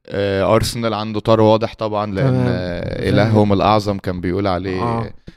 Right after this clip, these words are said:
Speaker 1: آه، فاشل، وهو كان فاشل الصراحة.
Speaker 2: مم.
Speaker 1: آه، ففي بيف في كل حتة. تشيلسي هو اللي البيف الوحيد اللي مش هبقى فاهمه. آه، بالنسبة لي إنه
Speaker 2: ما
Speaker 1: كان
Speaker 2: بحسش إن
Speaker 1: جميل
Speaker 2: في
Speaker 1: يعني.
Speaker 2: بيف عامة
Speaker 1: ما
Speaker 2: مع تشيلسي.
Speaker 1: بالظبط يعني.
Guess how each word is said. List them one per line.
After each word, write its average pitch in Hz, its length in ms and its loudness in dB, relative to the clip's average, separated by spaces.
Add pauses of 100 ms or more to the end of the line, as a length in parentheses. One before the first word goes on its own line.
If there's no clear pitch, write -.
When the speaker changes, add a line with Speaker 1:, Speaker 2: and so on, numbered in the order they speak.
(280)
Speaker 1:
آه، 87 60 -6
فاشل، 92 440 0
وهو 90 220 0
كان 90 140 -10
فاشل - 300 -12
الصراحة. - 520 -14
Speaker 2:
مم. 123 240 -4 (320)
Speaker 1:
آه، 87 560 -2 (480)
ففي 127 340 0
بيف 147 280 -4
في - 80 -10
كل 120 220 -2
حتة. 117 280 -6
تشيلسي 143 380 0
هو 127 120 6
اللي 117 180 2
البيف 101 340 -4
الوحيد 107 260 -4
اللي 113 120 -6
مش 101 180 -8
هبقى 95 120 -10
فاهمه. 120 360 -4 (500)
آه، 90 180 -8
بالنسبة 92 360 -6
لي 104 120 0
إنه 98 120 -2
Speaker 2:
ما 135 80 -2
Speaker 1:
كان 139 120 4
Speaker 2:
بحسش 160 200 4
إن - 40 2
Speaker 1:
جميل 185 160 0
Speaker 2:
في 160 60 -2
Speaker 1:
يعني. 147 100 0
Speaker 2:
بيف 143 160 -2
عامة 120 220 -4
Speaker 1:
ما 113 60 -6
Speaker 2:
مع 104 120 -2
تشيلسي. 113 200 -4
Speaker 1:
بالظبط 113 340 -2
يعني. 76 180 -6